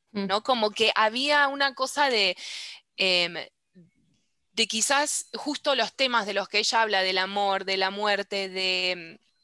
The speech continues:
Speaker 2: em, bueno, del sexo, de todas estas cosas que son medio difíciles de ponerle palabras. Esta es otra que es la inmortalidad, y a mí me, mm, no sé, me trajo eso, ese recuerdo de cómo me sentía yo, y que en verdad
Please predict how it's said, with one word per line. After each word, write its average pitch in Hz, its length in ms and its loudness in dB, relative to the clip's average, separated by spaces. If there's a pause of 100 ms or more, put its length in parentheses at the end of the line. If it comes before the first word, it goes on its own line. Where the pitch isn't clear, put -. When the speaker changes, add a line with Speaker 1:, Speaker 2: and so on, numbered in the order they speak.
(460)
Speaker 2:
em, 165 560 -14
bueno, 175 240 -8
del 175 180 -8
sexo, 214 560 0
de 202 100 -4
todas 277 180 2
estas - 180 -4
cosas 269 300 -4
que 208 140 -12
son 214 220 -4
medio 226 200 -2
difíciles 214 560 -6
de 214 80 -8
ponerle 185 380 -4
palabras. 190 540 -2 (480)
Esta 233 220 0
es 220 160 -4
otra 240 280 -2
que 196 140 -4
es 214 60 -6
la 202 140 0
inmortalidad, 190 800 -2
y 208 140 -8
a 202 80 -4
mí 226 140 -12
me, 254 600 -4
mm, 185 300 -14 (1040)
no 262 100 2
sé, 302 160 2
me 240 120 2
trajo 320 400 2
eso, 339 400 2
ese 320 260 2
recuerdo 254 540 0
de 233 160 -2
cómo 294 280 0
me 302 140 0
sentía 233 480 0
yo, 262 380 0
y 214 140 -8
que 214 120 0
en 208 100 -4
verdad 220 400 2